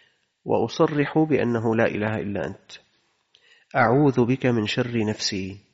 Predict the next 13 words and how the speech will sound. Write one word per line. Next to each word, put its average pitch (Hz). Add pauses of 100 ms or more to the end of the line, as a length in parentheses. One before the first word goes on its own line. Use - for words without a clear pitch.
(2000)
ليش 110
شبه 135
نفسك؟ 120 (580)
مو، - (120)
أنت 113
مو 117
منيح؟ 123 (1700)
مو 123
عم 107
تصلي؟ 110 (1800)
مو 139
بتحضر 120
بالمساجد؟ 104